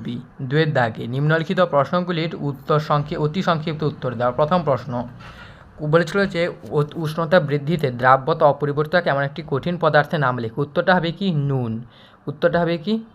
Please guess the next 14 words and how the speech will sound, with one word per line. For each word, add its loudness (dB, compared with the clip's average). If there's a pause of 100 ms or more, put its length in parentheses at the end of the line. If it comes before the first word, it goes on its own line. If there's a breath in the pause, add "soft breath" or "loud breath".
(280)
নুন, 4 (220)
যাকে 4
আমরা 2
সংক্ষেপে 0 (100)
বলি 2 (180)
এনএসিএল, 0
কারণ 2
এটা 6 (100)
প্রায় 6 (100)
অপরিবর্তিত -2
থাকে। -4
এখানে 0 (400 loud breath)
প্রশ্নটা 2
আমি 0